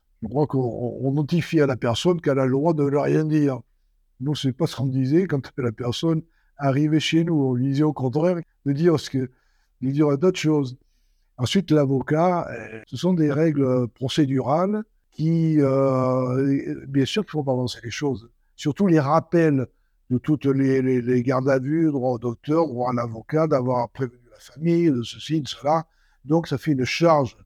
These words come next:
procédurale qui est très conséquente quand même. Et on parle de la criminelle où il y a des effectifs, mais, euh, dans les services plus petits où c'est juste l'O P J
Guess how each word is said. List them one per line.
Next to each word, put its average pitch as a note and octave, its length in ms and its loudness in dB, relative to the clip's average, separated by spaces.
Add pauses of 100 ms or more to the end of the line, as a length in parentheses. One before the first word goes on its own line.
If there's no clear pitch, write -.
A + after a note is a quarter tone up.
(140)
procédurale C3 840 0 (440)
qui A2 100 -6
est - 60 -18
très E3 180 0
conséquente D3 640 0
quand A#2+ 120 -2
même. A2+ 360 -4
Et A#2 60 -4
on A2 160 -6
parle C#3 200 0
de C3 60 0
la B2 120 2
criminelle C3 560 0 (320)
où A#2+ 80 -2
il A2 80 -2
y - 20 -2
a A2+ 40 4
des G#2 120 -4
effectifs, G3 560 -4 (220)
mais, C#3 300 2
euh, C3 460 2
dans C3+ 200 0
les C#3 180 0
services C3+ 400 -4
plus C#3+ 220 -8
petits D#3+ 380 -2
où B2+ 120 0
c'est B2 160 -4
juste C#3+ 300 -6
l'O C3 180 2
P C#3+ 220 2
J D3+ 280 -2